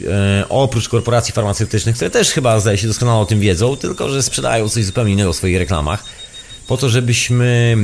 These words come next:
dalej tkwili w takiej słodkiej niekonsekwencji, żeby nam się wydawało, że nasz organizm, cokolwiek jest dookoła, ta cała kondycja grawitacyjno-magnetyczna nie odzwierciedla tego, co robimy. Bo jest to taka fajna wymówka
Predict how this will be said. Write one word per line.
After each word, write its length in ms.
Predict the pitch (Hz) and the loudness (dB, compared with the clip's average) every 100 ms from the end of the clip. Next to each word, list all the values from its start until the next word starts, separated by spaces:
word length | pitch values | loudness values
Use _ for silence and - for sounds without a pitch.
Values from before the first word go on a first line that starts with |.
| 92 | 2
dalej 280 | 113 127 113 | 2 2 0
tkwili 320 | - 127 120 | -2 -2 -2
w 40 | |
takiej 160 | 110 98 | -2 0
słodkiej 280 | 139 135 123 | -2 0 0
niekonsekwencji, 680 | 117 120 123 117 90 80 104 | 0 0 0 0 0 0 -2
żeby 120 | 104 | 0
nam 120 | 110 | 0
się 100 | 110 | 0
wydawało, 480 | 104 87 101 113 110 | -2 0 0 2 0
że 420 | 90 107 98 98 - - - - - | 0 0 0 -2 -6 -20 -20 -20 -6
nasz 260 | 85 107 110 | 0 0 0
organizm, 480 | 113 110 92 85 - | 0 2 2 0 0
cokolwiek 340 | 104 113 110 | 0 0 0
jest 140 | 110 98 | 0 2
dookoła, 400 | 98 85 101 78 | 2 2 0 0
ta 100 | 78 | -2
cała 200 | 98 92 | -2 0
kondycja 500 | 95 92 117 98 87 | 0 0 0 0 0
grawitacyjno-magnetyczna 1200 | 87 87 85 117 101 92 87 85 92 - 90 92 | 0 -2 0 2 2 2 0 0 -2 -2 -2 0
nie 340 | 92 110 - | 2 2 0
odzwierciedla 1000 | - 95 87 107 92 - 113 78 78 76 - - - - | 0 0 0 0 0 0 0 0 -2 -2 -8 -18 -20 -6
tego, 180 | 101 98 | -2 0
co 140 | - | 0
robimy. 420 | 143 147 131 80 65 - - - - | 0 2 2 0 -2 -10 -20 -14 -4
Bo 80 | 95 | -2
jest 120 | - | -2
to 60 | |
taka 120 | 127 113 | -2 -2
fajna 280 | 139 139 | -2 0
wymówka 720 | 113 113 120 127 135 123 120 | 2 2 0 -2 -2 0 0